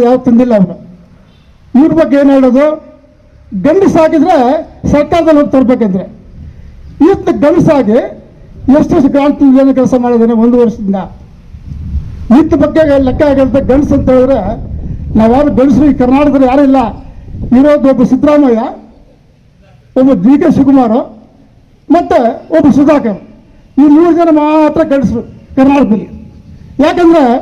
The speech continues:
ಸರ್ಕಾರ ಆಸ್ತಿ ಲೂಟಿ ಹೊಡೆಯೋದು, ಸರ್ಕಾರ ಆಸ್ತಿಗಳನ್ನ ಬಾಡಿಗೆ ಸಂಪಾದಿಸೋದು, ಸರ್ಕಾರ ಆಸ್ತಿಗೆ ಸರ್ಕಾರ ನೌಕರಿ ಮಾರೋದು.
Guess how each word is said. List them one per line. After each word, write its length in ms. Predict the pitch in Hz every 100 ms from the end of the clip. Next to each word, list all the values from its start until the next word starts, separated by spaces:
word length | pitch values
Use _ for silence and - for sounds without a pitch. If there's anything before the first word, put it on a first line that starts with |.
| - - - -
ಸರ್ಕಾರ 340 | 269 269 330 302 285
ಆಸ್ತಿ 160 | 277
ಲೂಟಿ 280 | 233 302 370
ಹೊಡೆಯೋದು, 360 | 320 247 196 160 - - - - - - -
ಸರ್ಕಾರ 320 | 285 302 330 302
ಆಸ್ತಿಗಳನ್ನ 480 | 302 311 311 285 285 339 330 - - - 226
ಬಾಡಿಗೆ 300 | 262 370 359 285
ಸಂಪಾದಿಸೋದು, 480 | 294 269 226 208 170 - - - - -
ಸರ್ಕಾರ 340 | 339 339 349 339
ಆಸ್ತಿಗೆ 280 | 311 320 339 277
ಸರ್ಕಾರ 240 | 311 320 277
ನೌಕರಿ 280 | 302 294 294 269
ಮಾರೋದು. 300 | 247 190